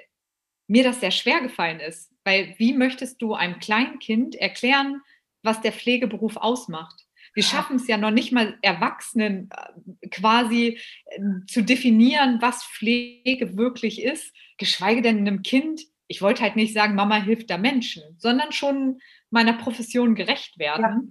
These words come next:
Speaker 2: ja, ja.
Speaker 1: Und dann musste ich halt feststellen, es gibt kein Buch zum Thema. Es gibt welche zum Krankenhaus. Ja,
Speaker 2: Mhm.
Speaker 1: da ist dann eine Krankenschwester, die dem Arzt hilft. <laughs>
Speaker 2: Da sind wir wieder.
Speaker 1: Und,
Speaker 2: Ja.
Speaker 1: genau.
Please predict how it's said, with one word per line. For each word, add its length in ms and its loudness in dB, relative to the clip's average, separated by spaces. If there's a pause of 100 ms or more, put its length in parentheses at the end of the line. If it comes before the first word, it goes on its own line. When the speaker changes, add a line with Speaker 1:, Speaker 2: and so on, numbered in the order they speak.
(120)
Speaker 2:
ja, 300 -6
ja. 280 -6 (400)
Speaker 1:
Und 160 6
dann 160 4
musste 220 2
ich 100 -6
halt 160 -2
feststellen, 920 0
es 400 -6 (160)
gibt 260 -2
kein 300 -2
Buch 360 -10 (340)
zum 220 2
Thema. 480 2 (320)
Es 180 -2
gibt 240 0
welche 640 0
zum 240 -6
Krankenhaus. 800 0
Ja, 240 6
Speaker 2:
Mhm. 60 -8
Speaker 1:
da 60 0
ist 160 -2
dann 140 0
eine 160 -4
Krankenschwester, 800 -2
die 140 -4
dem 320 -4 (100)
Arzt 400 -2
hilft. 480 0
<laughs> 240 2 (100)
Speaker 2:
Da 120 8
sind 160 10
wir 140 10
wieder. 360 6
Speaker 1:
Und, 280 -4
Speaker 2:
Ja. 0 -
Speaker 1:
genau. 520 6